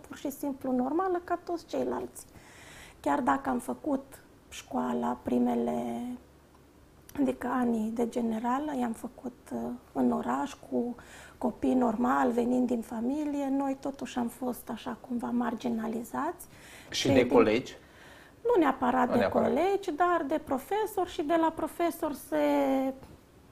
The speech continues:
Speaker 1: ducea
Speaker 2: A,
Speaker 1: aceasta
Speaker 2: ăștia-s de la
Speaker 1: și
Speaker 2: Mondial.
Speaker 1: da.
Speaker 2: Era, da.
Speaker 1: Și atunci deja ne-am grupat, fiecare după nivelul statutului financiar sau așa, de familie, în fine.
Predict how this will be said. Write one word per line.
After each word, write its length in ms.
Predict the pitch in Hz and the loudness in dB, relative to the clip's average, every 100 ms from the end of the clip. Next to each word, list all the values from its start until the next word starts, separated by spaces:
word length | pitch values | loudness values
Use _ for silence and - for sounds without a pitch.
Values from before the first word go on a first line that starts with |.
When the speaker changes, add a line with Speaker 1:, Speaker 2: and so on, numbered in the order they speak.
| - - | -20 -8
Speaker 1:
ducea 420 | 247 262 - 262 | -4 -4 0 0
Speaker 2:
A, 60 | |
Speaker 1:
aceasta 320 | 226 127 - 135 | 10 10 12 8
Speaker 2:
ăștia-s 280 | - 135 123 | 8 8 10
de 80 | |
la 100 | 123 120 | 10 10
Speaker 1:
și 60 | |
Speaker 2:
Mondial. 480 | 127 123 110 85 82 - | 6 6 6 6 2 -2
Speaker 1:
da. 180 | 247 117 | 0 0
Speaker 2:
Era, 260 | 117 110 110 - | 0 0 -2 -2
da. 80 | 101 | 0
Speaker 1:
Și 60 | 156 | 0
atunci 340 | 277 294 277 269 | 0 -2 -2 -2
deja 340 | 254 262 269 254 | 0 0 2 2
ne-am 540 | 254 254 247 247 240 233 | 2 2 2 2 -2 -2
grupat, 720 | 254 233 339 415 381 359 - - - - - | -2 0 2 4 2 -2 -10 -12 -6 -6 -2
fiecare 680 | 277 262 - 240 226 233 233 | 0 0 0 -2 -2 -4 -6
după 260 | 247 247 262 | -8 -6 0
nivelul 800 | 254 247 240 247 240 233 226 226 233 - - - - - - - - - - | 2 2 2 0 2 0 -2 -4 -8 -14 -20 -20 -20 -20 -20 -20 -20 -20 -18
statutului 640 | - 262 254 269 240 240 | -2 -2 0 -2 0 0
financiar 840 | 226 247 233 233 - 339 415 381 339 - | 0 0 2 0 -2 0 4 2 0 -2
sau 360 | 330 311 311 294 294 285 | 0 2 0 -2 -6 -8
așa, 280 | - 240 233 | -6 -6 -4
de 80 | 233 | -6
familie, 720 | - 226 269 339 277 262 269 | -6 -2 0 0 0 0 -2
în 60 | |
fine. 380 | 269 240 233 240 | -4 -6 -6 -6